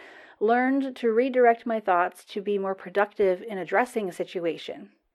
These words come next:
Now, maybe a crazy person sent me a mean email. Yeah, guys, that happens. <laughs> It's the most bizarre thing. In the early days of business,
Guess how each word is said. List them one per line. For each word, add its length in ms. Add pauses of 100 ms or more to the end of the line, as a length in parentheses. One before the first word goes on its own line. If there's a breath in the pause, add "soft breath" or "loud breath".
(220)
Now, 220
maybe 460 (440 loud breath)
a 560
crazy 520
person 420
sent 200
me 220
a 80
mean 200
email. 460 (320)
Yeah, 160
guys, 300
that 180
happens. 420 (340)
<laughs> 320
It's 340
the 240
most 260
bizarre 300
thing. 260 (560 loud breath)
In 100
the 120
early 240
days 200
of 100
business, 460